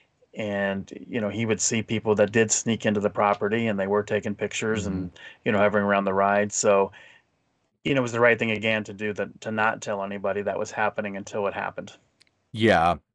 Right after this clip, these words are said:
Speaker 2: yeah, exactly. And, I mean, let's be honest, by that point, it was not salvageable anyway. You know, you have a ride sitting for nine years, completely unmaintenanced. You're not saving that. Not, not for, I mean, again, we talk about the price of a ride. You can either move that and you can have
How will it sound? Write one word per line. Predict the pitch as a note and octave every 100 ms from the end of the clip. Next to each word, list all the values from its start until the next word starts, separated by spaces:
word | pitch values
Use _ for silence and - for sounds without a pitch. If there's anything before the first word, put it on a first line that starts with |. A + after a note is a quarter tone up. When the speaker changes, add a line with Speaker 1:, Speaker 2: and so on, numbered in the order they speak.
| _
Speaker 2:
yeah, | G2 F#2+
exactly. | F#2 E2+ F2+ E2+ - F#2+ G2+
And, | A2+ A2+ -
I | B2
mean, | A#2 A2
let's | A#2+ -
be | G2
honest, | F2+ F2+ F2+ -
by | G#2
that | G#2+ G#2
point, | - G2+ F#2
it |
was | G2 F#2 D2+
not | E2+ D#2+
salvageable | - E2 D#2+ E2+ D#2+ D2+ E2
anyway. | D#2+ E2+ E2+ E2+ E2+ E2 _ _ _ _ -
You | G#2+
know, | G2 F#2 G2
you | G#2+
have | G2
a | F2+
ride | F2 F2 F#2
sitting | - G2+ F#2 F#2
for | - F2+ E2+ E2 -
nine | G2+ F2+ F2+ F#2+
years, | F#2 F2+ F#2+ F#2+ -
completely | G#2 F2+ A2 G2+ F#2+ G2
unmaintenanced. | F#2 F#2 F2+ F#2 G2+ F#2+ F2+ - - _ _ _ _ _ _ _ _ -
You're | B2
not | A2 F2+
saving | F#2+ E2 D#2+
that. | E2 E2+ G#2+
Not, | A#2+ A#2+
not | B2 A#2 -
for, | G#2 E2 _ _ _ _ _ -
I | A#3+
mean, | A#3+
again, | F3+ A#2 F#2+ G#2
we |
talk | B2 D3 A2
about | A2+ G#2
the | G#2
price | - G#2 -
of | F2
a |
ride. | D#2+ F2 E2+ D#2+ D#2
You | G#2
can | B2 A#2+
either | A2+ G#2
move | G#2 B2 G2+
that | F#2+ F#2+ F2 E2+
and | G2+
you | G2
can | F#2 G2
have | F#2 F2+